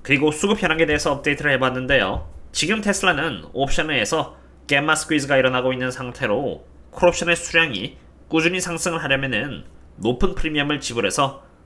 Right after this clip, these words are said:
끌어올려야 하는 상황입니다. 그렇기 때문에 언제 한번 조정이 와도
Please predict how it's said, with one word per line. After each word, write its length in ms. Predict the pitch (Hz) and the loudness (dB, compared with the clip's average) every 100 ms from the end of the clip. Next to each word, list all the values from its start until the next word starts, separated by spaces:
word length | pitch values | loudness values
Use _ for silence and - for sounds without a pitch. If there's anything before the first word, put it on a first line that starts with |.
| - | -2
끌어올려야 460 | 160 165 147 139 127 | 6 6 6 2 -2
하는 120 | 123 | -2
상황입니다. 640 | 120 101 90 76 95 - - - - - - | -6 -6 -8 -4 -4 -4 -8 -16 -20 -20 -4
그렇기 300 | - 170 180 | 0 0 2
때문에 580 | 175 151 143 135 76 - - - | 2 2 2 0 -4 -10 -20 -4
언제 340 | 107 135 151 | 0 2 2
한번 260 | 170 160 160 | 2 2 -2
조정이 280 | 135 120 139 | -2 0 0
와도 460 | 87 156 170 - | 2 2 2 0